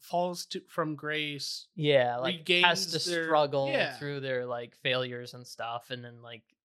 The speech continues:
Speaker 2: get,
Speaker 1: Like, everybody knows
Speaker 2: gets
Speaker 1: the
Speaker 2: their
Speaker 1: hero's journey.
Speaker 2: destiny. Yeah. And this was just like, "He's pretty good. Now he's really good."
Speaker 1: And I liked the fact that he was pretty good, 'cause it was cool, 'cause he
Speaker 2: It
Speaker 1: was going
Speaker 2: was
Speaker 1: up against,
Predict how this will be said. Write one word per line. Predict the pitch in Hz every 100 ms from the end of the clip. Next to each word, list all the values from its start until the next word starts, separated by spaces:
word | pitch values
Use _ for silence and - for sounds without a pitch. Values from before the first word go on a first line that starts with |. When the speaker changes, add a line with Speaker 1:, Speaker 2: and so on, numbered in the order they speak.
| _ _ _ _ _ _ _ _ _ _ -
Speaker 2:
get, | 139 123 - _ -
Speaker 1:
Like, | 208
everybody | 262 277 254
knows | 226
Speaker 2:
gets | 214
Speaker 1:
the | 196
Speaker 2:
their | 147
Speaker 1:
hero's | 175 127 -
journey. | 147 123 117 117 127
Speaker 2:
destiny. | -
Yeah. | 135 123 117 120 135 _ _ _ _ _ -
And | 139 131
this | 131 165 165
was | 139 135
just | 135
like, | 143 127 123
"He's | 196 202
pretty | - 170 180
good. | 196 208 143 - 175
Now | 214
he's | 165 151 123 117
really | 135 233 233 175 131
good." | 127 123 120 120 _ _ _ _ _ _ _ - - -
Speaker 1:
And | 156
I | 160
liked | 165 202 247
the |
fact | 233 175 -
that | 156
he |
was | 139
pretty | - 143 127
good, | 123 107
'cause | - 160
it |
was | 175
cool, | - 196 226
'cause | 196
he | 147
Speaker 2:
It |
Speaker 1:
was | 165
going | 180 190
Speaker 2:
was |
Speaker 1:
up | 185
against, | 190